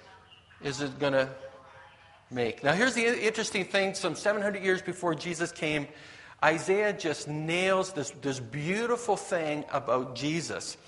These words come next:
The, and here are three reasons he gives about why Jesus is rejected. Number one is this.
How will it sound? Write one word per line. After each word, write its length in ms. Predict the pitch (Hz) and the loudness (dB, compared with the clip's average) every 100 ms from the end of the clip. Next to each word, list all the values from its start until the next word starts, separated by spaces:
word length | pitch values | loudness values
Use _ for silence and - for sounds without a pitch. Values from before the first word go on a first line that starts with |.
| - - - | -20 -12 -4
The, 320 | 147 143 135 | -2 -2 0
and 140 | 135 | 0
here 160 | 147 208 | 4 6
are 60 | 170 | 6
three 340 | - 226 269 | 2 0 2
reasons 420 | 220 226 214 143 | 2 2 0 -6
he 140 | 160 190 | -6 -2
gives 300 | 180 180 151 | 2 2 2
about 240 | 139 135 | 0 2
why 320 | 135 170 226 | 0 0 0
Jesus 520 | 180 180 175 170 175 - | -2 -4 -4 -2 -4 -2
is 180 | 156 131 | -2 -2
rejected. 920 | 117 123 113 98 127 - - 85 - - - - - - | -4 -6 -6 -4 -4 -6 -10 -10 -10 -20 -20 -20 -16 2
Number 260 | 156 220 | 4 6
one 240 | 185 170 151 | 6 4 2
is 160 | 120 | 0
this. 460 | 123 92 - - | -2 -4 -4 -6